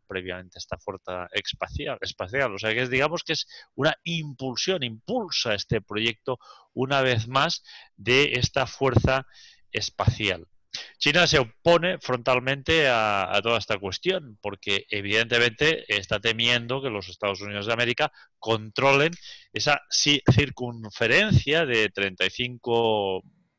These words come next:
de, de, de cero a treinta y cinco, cincuenta kilómetros, eh, que contornea toda la Tierra. No dudemos también, pues, que Rusia, Rusia también hizo sus, eh, pinitos en toda esta cuestión y además dispone de una división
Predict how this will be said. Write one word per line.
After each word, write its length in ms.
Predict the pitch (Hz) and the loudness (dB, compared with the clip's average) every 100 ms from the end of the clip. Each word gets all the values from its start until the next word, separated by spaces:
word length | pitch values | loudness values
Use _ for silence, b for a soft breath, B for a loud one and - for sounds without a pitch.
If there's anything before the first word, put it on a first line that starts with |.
| _ | _
de, 160 | 131 135 | -14 -14
de, 260 | - 147 143 B B B | -4 -4 -4 B B B
de 120 | 139 | 0
cero 260 | 139 220 202 | 2 2 0
a 40 | |
treinta 300 | 165 151 143 | 0 -2 0
y 60 | 135 | -2
cinco, 320 | 170 175 165 | -2 -2 -2
cincuenta 480 | - 135 165 165 151 | 0 0 0 0 -2
kilómetros, 680 | 123 131 135 139 143 147 - B B B B | 0 0 0 -2 -4 -6 -8 B B B B
eh, 300 | 107 107 104 - | -2 0 0 -2
que 220 | - 123 123 | 0 0 0
contornea 640 | 110 98 107 104 107 107 | -4 -6 -6 -4 0 0
toda 400 | 101 104 101 101 | 0 -2 0 0
la 140 | 92 87 | 0 -6
Tierra. 420 | - 92 80 76 _ _ - B B B B B | -6 -8 -8 -16 _ _ -18 B B B B B
No 220 | 127 135 | 2 4
dudemos 480 | 135 143 160 175 160 | 4 4 4 2 2
también, 400 | 156 143 151 160 | 0 2 2 2
pues, 160 | 180 | -2
que 300 | - 123 113 - | -2 -2 -2 -4
Rusia, 800 | 120 131 175 170 - 135 170 220 | -8 -2 0 0 0 -2 -4 -6
Rusia 460 | 131 117 131 - 175 | -14 -10 -6 -2 -2
también 540 | 170 113 110 120 113 123 | 0 -2 0 -2 -2 -6
hizo 440 | 123 - 123 113 | -8 -4 -2 -2
sus, 600 | 107 113 107 104 - - 101 | -4 -6 -6 -6 -8 -4 -2
eh, 320 | 98 101 98 | 0 -2 -6
pinitos 540 | - 107 220 - 120 104 | -8 -6 -6 -8 -10 -8
en 140 | 101 | -6
toda 160 | 98 101 | -2 -2
esta 180 | - 98 | -2 -6
cuestión 420 | 98 - 196 156 | -6 -4 -4 0
y 40 | |
además 500 | 110 104 131 135 _ | 2 2 0 -2 _
dispone 800 | - 104 90 - - 151 180 160 190 | -10 -6 -4 -4 2 2 2 -2 -10
de 240 | 123 104 | -4 -2
una 560 | 107 117 120 110 104 98 | -2 -2 -2 0 -2 -4
división 640 | 98 98 - 135 143 190 | -6 -4 -2 0 0 -2